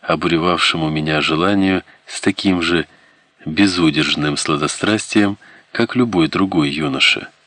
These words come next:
и сражался не бесславно. Но выражалось это у меня больше в длительности и непрерывности его, чем в количестве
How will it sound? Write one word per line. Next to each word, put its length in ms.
и 240
сражался 880
не 200
бесславно. 760
Но 400
выражалось 560
это 160
у 60
меня 300
больше 420
в 80
длительности 840
и 240
непрерывности 880
его, 440
чем 260
в 40
количестве 760